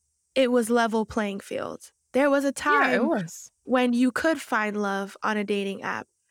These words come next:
Speaker 1: because of the way the world is going and how people are using technology to hurt people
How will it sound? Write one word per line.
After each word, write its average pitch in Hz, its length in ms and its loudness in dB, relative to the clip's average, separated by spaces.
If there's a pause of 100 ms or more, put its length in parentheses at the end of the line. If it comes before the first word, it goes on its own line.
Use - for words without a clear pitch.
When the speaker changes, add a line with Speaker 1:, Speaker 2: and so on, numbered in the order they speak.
(500)
Speaker 1:
because 294 360 0
of 302 120 0
the 285 120 2
way 220 420 2
the 220 140 0
world 220 280 0
is - 240 -4 (100)
going 220 520 -4 (460)
and 214 460 0 (560)
how 262 200 0
people 269 360 0
are 220 260 0
using 240 460 2
technology 214 920 -4 (340)
to 277 200 2
hurt 285 380 -2
people 185 560 -8